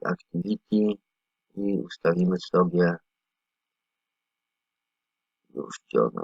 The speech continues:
jest tutaj, E S B C. I proszę bardzo, takie są naliczenia w Masternodzie. Dzisiaj ich było dość sporo,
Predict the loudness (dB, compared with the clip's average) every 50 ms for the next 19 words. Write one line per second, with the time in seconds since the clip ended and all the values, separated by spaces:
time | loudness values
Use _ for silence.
0 | -8 -8 -10 -14 _ -6 -6 -4 0 0 2 2 2 2 2 2 2 0 _ -8
1 | -8 -8 _ 6 8 8 8 8 4 0 _ _ _ _ _ _ _ _ _ _
2 | _ _ _ _ _ _ _ _ _ _ _ _ _ _ _ _ _ _ _ _
3 | _ _ _ _ _ _ _ _ _ _ _ _ _ _ _ _ _ _ _ _
4 | _ _ _ _ _ _ _ _ _ _ _ _ -4 -4 -2 -2 -2 -4 -4 -2
5 | -2 0 0 2 0 0 -2 -4 -4 -4 -6 -6 -6 -4 -2 0 2 2 0 0
6 | -2 -6 -6 -4 -4 -4 -4 -6 -8 -10 _ _ _ _ _ -12 -12 -12 _ -16
7 | -18 -18 -14 -8 -6 -6 -4 0 0 0 0 -2 _ _ _ _ _ _ _ _
8 | _ _ _ _ _ -10 -8 -2 2 2 2 2 2 -2 -2 0 2 2 4 4
9 | 4 2 2 0 -6 2 4 6 8 8 8 6 4